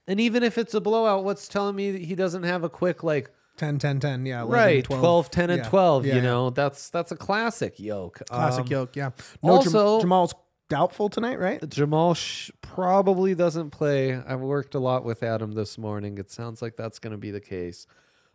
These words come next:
Speaker 1: Um,
Speaker 2: Someone's gotta score.
Speaker 1: Someone's gotta score, and you
Speaker 2: Let
Speaker 1: can't
Speaker 2: it
Speaker 1: get,
Speaker 2: be
Speaker 1: like, Reggie Jackson props.
Speaker 2: No,
Speaker 1: So
Speaker 2: let it
Speaker 1: I,
Speaker 2: be Mike, man.
Speaker 1: I would hammer away on Reggie Jackson props.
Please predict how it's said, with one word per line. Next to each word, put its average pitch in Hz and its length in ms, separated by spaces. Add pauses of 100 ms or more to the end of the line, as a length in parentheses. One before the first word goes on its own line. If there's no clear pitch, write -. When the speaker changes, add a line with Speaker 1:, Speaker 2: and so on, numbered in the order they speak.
(160)
Speaker 1:
Um, 123 640 (840)
Speaker 2:
Someone's 180 320
gotta 135 180
score. 135 280 (240)
Speaker 1:
Someone's 220 500
gotta 185 320
score, 101 500
and 107 180
you 110 80
Speaker 2:
Let 143 60
Speaker 1:
can't 147 180
Speaker 2:
it 165 40
Speaker 1:
get, 180 160
Speaker 2:
be 180 60
Speaker 1:
like, 117 240
Reggie 110 440
Jackson 101 600
props. - 200
Speaker 2:
No, 320 140
Speaker 1:
So 185 80
Speaker 2:
let 208 140
it - 20
Speaker 1:
I, - 40
Speaker 2:
be 247 80
Mike, 262 360
man. 147 260
Speaker 1:
I 113 120
would 120 220
hammer 110 340
away 98 280
on 90 160
Reggie 95 260
Jackson 101 480
props. 101 380